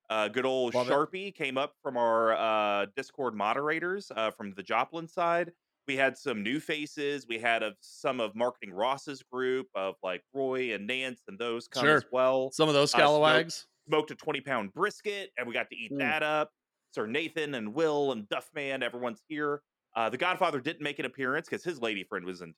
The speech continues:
Speaker 1: town. Um, but overall, it was great,
Speaker 2: Wait, wait,
Speaker 1: and I
Speaker 2: wait, wait.
Speaker 1: think
Speaker 2: Godfather, lady friend?
Speaker 1: He has a lady friend.
Speaker 2: Who?
Speaker 1: Uh, Katrina? I think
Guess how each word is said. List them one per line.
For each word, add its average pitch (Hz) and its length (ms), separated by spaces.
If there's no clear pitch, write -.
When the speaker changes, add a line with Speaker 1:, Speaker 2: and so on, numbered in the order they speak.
Speaker 1:
town. 87 280
Um, 101 300
but 208 100
overall, 220 400
it 147 60
was 139 120
great, 208 180
Speaker 2:
Wait, 262 180
wait, 220 120
Speaker 1:
and 202 100
I 190 60
Speaker 2:
wait, 185 60
wait. 175 200
Speaker 1:
think - 60
Speaker 2:
Godfather, 254 640
lady 226 240
friend? 311 500
Speaker 1:
He 117 80
has 151 160
a 202 40
lady 220 260
friend. 165 460
Speaker 2:
Who? 208 560
Speaker 1:
Uh, 160 180
Katrina? 202 640
I 160 80
think - 480